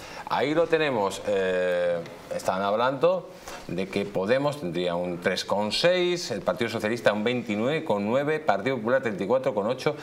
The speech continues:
se acabó la fiesta, hemos dicho, pasaría del prácticamente el cinco por ciento al dos coma nueve, una caída del, casi del doble, Sumar pasaría al seis coma nueve, otros doce coma nueve y Vox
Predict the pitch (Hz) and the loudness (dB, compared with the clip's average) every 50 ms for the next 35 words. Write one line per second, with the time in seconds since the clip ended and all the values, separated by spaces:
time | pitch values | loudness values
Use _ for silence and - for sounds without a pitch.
0 | - - - - - - 95 92 101 107 127 143 135 - 127 135 131 - 175 175 | -10 -14 -14 -2 0 0 2 2 2 4 4 2 2 2 -2 0 2 2 2 2
1 | 127 101 95 87 90 107 - - 160 - - 92 - - 92 95 113 123 117 98 | 2 0 -2 -2 -2 -4 -2 -2 0 2 2 2 2 2 0 0 2 2 2 2
2 | - - - - - - - - - - - 87 87 87 87 85 87 85 85 85 | 0 -4 -10 -16 -18 -18 -20 -14 -8 -4 -2 0 0 0 0 0 -2 -2 -2 0
3 | - 101 98 - 110 101 107 107 107 - 85 - - - 135 143 139 131 110 104 | 0 0 2 0 0 0 0 -2 -2 -2 -2 -4 -2 -2 -2 0 0 0 -2 0
4 | 123 131 127 - 101 90 92 104 135 131 135 - - 101 98 95 92 98 104 107 | 0 -2 2 2 2 2 4 2 0 0 0 0 0 0 0 0 0 0 2 2
5 | 117 123 131 156 180 185 - - - - - - - 85 98 107 110 - - 87 | 2 2 2 0 -2 -4 -6 -12 -18 -20 -18 -8 -4 -2 0 0 0 0 0 0
6 | 92 104 113 120 113 101 90 80 80 - - - - - 87 87 85 80 82 - | 0 2 2 4 4 2 2 -2 -6 -10 -12 -12 -10 -6 -6 -4 -4 -6 -4 -2
7 | 98 92 - - 104 90 87 85 82 82 85 87 85 104 110 117 123 139 160 180 | -2 -2 0 -2 0 0 0 0 -2 -4 -4 -2 0 2 2 2 2 0 0 0
8 | 190 185 - - - - - - - - 120 113 117 131 147 156 156 147 - - | -2 -4 -8 -14 -14 -14 -10 -8 -4 -2 0 2 4 6 6 6 4 2 -2 -6
9 | - - - - - - 139 131 127 - 123 131 139 147 143 135 131 127 123 123 | -14 -18 -20 -4 0 2 4 4 4 2 2 2 4 4 4 4 6 4 4 4
10 | 120 120 117 113 104 101 98 98 98 - 120 117 - - 135 135 143 151 165 175 | 4 4 4 4 4 2 2 0 0 -2 -2 -2 2 2 2 2 4 2 2 2
11 | 180 190 202 214 196 110 107 117 - - - 101 87 - - 95 92 - 107 - | 2 2 0 0 0 2 2 2 2 2 0 -2 -2 -2 -2 -2 0 0 0 0
12 | 110 113 120 135 147 165 185 - - 113 110 98 127 151 180 185 | 0 2 2 0 0 0 -2 -2 -2 -2 0 2 2 2 2 0